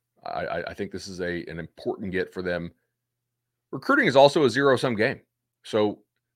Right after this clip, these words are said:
you are taking one from Miami. That's important.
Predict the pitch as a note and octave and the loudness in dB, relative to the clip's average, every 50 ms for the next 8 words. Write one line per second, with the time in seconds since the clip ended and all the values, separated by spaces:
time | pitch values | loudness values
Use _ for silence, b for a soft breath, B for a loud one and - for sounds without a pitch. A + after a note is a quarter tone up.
0 | _ - G2 A2+ C3 C#3 C#3 C3 - - D#3 E3+ E3+ E3+ D3+ C3 A2+ A2 A2 A2 | _ -8 -2 4 6 6 6 6 4 0 0 0 0 0 -4 -2 -2 0 0 0
1 | G#2+ G#2 - B2 A#2 A2 G#2+ G#2+ G#2 A#2 A#2 - - - _ _ _ _ _ _ | 0 -2 0 0 0 0 0 0 0 0 0 -2 -4 -8 _ _ _ _ _ _
2 | _ _ _ _ _ _ _ _ _ _ _ _ _ _ _ _ _ _ _ _ | _ _ _ _ _ _ _ _ _ _ _ _ _ _ _ _ _ _ _ _
3 | _ - D#2 F2+ G2+ A#2+ - - D3 C3+ A#2 - D3+ B2+ - - | _ -8 -2 0 0 0 0 -4 -8 -8 -4 -4 -4 -4 -4 -10